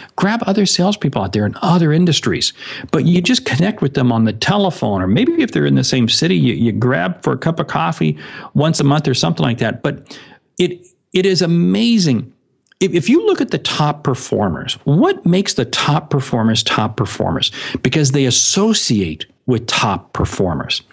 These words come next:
If you wanna be a top performer, you've gotta hang with a top performer.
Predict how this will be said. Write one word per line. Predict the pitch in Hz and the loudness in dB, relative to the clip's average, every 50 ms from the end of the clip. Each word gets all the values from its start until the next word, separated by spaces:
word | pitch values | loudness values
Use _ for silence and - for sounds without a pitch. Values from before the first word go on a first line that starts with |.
| - - - - - - - - | -20 -20 -16 -14 -12 -12 -12 -4
If | - - 135 135 - | -2 -2 0 2 2
you | 143 185 247 | 4 4 4
wanna | 294 277 277 269 247 | 4 4 4 2 2
be | - 202 190 | 2 2 0
a | 175 165 | 0 0
top | - - 160 147 147 156 151 - | -2 0 0 2 2 0 0 0
performer, | 151 139 135 - - 110 98 92 87 90 98 95 - - - - | -2 -2 -2 -2 -2 0 0 2 0 0 -2 -4 -8 -18 -4 0
you've | - 120 131 127 | 2 2 2 2
gotta | 131 131 120 113 107 | 2 0 0 0 0
hang | 107 - - 98 107 104 107 110 107 101 | 0 0 2 2 2 4 4 4 4 2
with | 90 85 80 | 2 0 -2
a | 82 | -2
top | - - - - 78 73 - | -2 -2 -2 -2 -2 -4 -2
performer. | - 85 - - - - 76 - - - - | -4 -4 -4 -2 -4 -2 -2 -2 -4 -6 -10